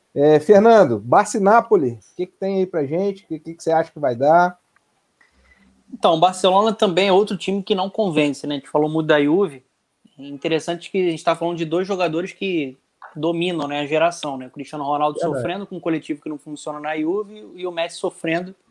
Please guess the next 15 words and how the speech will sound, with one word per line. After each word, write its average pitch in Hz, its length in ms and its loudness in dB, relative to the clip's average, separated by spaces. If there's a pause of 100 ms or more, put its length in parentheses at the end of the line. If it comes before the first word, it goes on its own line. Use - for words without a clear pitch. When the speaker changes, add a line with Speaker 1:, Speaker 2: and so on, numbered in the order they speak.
(720)
Speaker 2:
com 160 100 -6
um 156 40 -4
coletivo 165 420 -2
que - 80 0
ele 165 80 -2
tem 175 160 -2
que 170 40 -12
carregar 160 640 2
há 151 60 -10
algumas 147 400 -8
temporadas 151 580 -6
aí 147 120 -8
no, 156 280 -10
no 156 100 -12
Barcelona. 160 600 -6